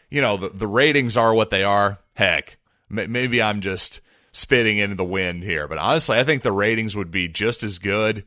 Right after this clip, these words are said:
on a Saturday morning. So, I don't know. Does everything have to be in prime time? I guess I'm,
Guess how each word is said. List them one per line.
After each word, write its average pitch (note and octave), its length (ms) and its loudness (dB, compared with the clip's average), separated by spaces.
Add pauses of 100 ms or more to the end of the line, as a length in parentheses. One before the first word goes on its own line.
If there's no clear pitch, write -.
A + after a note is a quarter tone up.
(380)
on A#2+ 180 -4
a B2 40 -4
Saturday B2 480 4
morning. G#2 640 -6
So, D#2+ 440 -2 (800)
I A#2+ 60 2
don't A2+ 140 -2
know. E2 100 -4
Does D#2 140 -8
everything C#3 420 0
have C#3 200 2
to C#3+ 60 -10
be C#3 120 0
in C3+ 120 -4
prime C3+ 360 2
time? A#2+ 320 2
I G2+ 80 2
guess G#2 260 0
I'm, F2+ 240 2